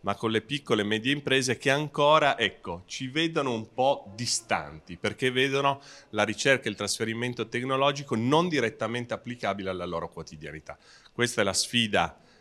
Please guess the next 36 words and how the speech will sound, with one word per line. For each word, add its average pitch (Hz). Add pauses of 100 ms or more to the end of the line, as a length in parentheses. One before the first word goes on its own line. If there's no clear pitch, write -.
(120)
eh, 92
dei 95
prossimi 143
anni 196
e 220
poi 175
dopo, 135
lo 98
ricordo, 123
mi 92
sposto 98 (340)
per 95
la 90
Giornata 95
della 92
Terra, 107 (240)
quindi 85 (160)
in, 87 (460)
eh, 85
Piazza 117
Castello, 110
dove 87
come 90
sapete 87
siamo 92
da 90 (160)
sempre 98
promotori 90
di 82
questa 90
giornata 90
insieme 82
a 80
tutti -
gli 82
altri 82